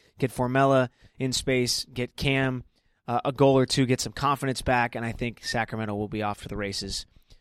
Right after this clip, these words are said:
on the attack. And we'll see if they can do that. Use the home crowd tomorrow night against Las Vegas to, to really, uh, fuel them, and we'll see if they can do so tomorrow night. All right, we're gonna take a break. We'll come back and hear some mo-, quotes from Mark Briggs today at training.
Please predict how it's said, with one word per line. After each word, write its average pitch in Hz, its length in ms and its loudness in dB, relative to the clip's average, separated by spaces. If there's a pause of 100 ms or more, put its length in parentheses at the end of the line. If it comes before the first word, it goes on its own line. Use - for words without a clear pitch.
(260)
on 113 160 -2
the 107 100 -2
attack. 104 380 -4
And 113 100 -6
we'll 147 100 4
see 202 160 4
if 185 60 6
they 165 140 6
can 165 80 0
do 175 120 8
that. 151 220 8 (120)
Use 151 340 4
the 156 80 4
home 156 220 0
crowd 160 500 2 (380)
tomorrow 143 300 4
night 135 280 0 (300)
against 139 340 -2
Las 139 240 2
Vegas 147 420 0
to, 143 160 -4
to 151 180 -4
really, 180 400 2 (300)
uh, 151 200 -4
fuel 202 280 4
them, 143 280 -4
and 113 200 -6
we'll 120 100 -4
see 131 180 0
if 113 100 0
they 120 100 0
can 113 120 -6
do 113 100 -2
so 107 220 -2
tomorrow 117 240 -2
night. 110 120 -2
All - 80 2
right, 147 100 8
we're 147 120 4
gonna 190 120 6
take 180 140 4
a 151 40 -4
break. 160 240 6
We'll 147 80 0
come 202 240 6
back 165 320 6 (360)
and 123 80 -4
hear 135 140 4
some 127 240 -2
mo-, 127 260 2
quotes - 480 2
from 123 280 0
Mark 123 240 0
Briggs 107 440 -2 (380)
today 117 200 0
at 98 60 -4
training. 92 320 -8